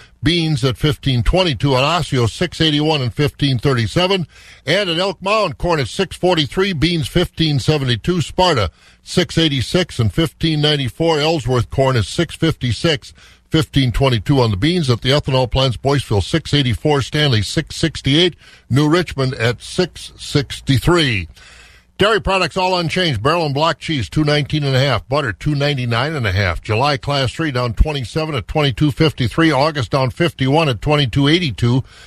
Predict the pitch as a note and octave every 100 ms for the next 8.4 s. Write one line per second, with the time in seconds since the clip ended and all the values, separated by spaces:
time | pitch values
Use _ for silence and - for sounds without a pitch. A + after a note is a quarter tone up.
0 | - - F#2 - E3+ D3 C#3 A#2 - F#3
1 | - B2 G#2+ - D3 C3 D3+ C3+ C3 B2
2 | C3+ B2 G#2 - F#3+ F#3 B2 - C#3+ C#3
3 | A#2 D#3 B2+ B2 D3 C#3+ A2+ A2 - D#3+
4 | - B2 - D#3 C#3 A2+ D#3 B2+ A2 -
5 | - _ _ - D3 B2+ - D3 C#3+ C#3+
6 | C3+ A#2+ D#3 A#2 G#2+ - _ _ G#2 D#3
7 | B2+ A#2 A#2 - - A#2+ - - C3 C3
8 | C3 A2+ F#2+ D#2+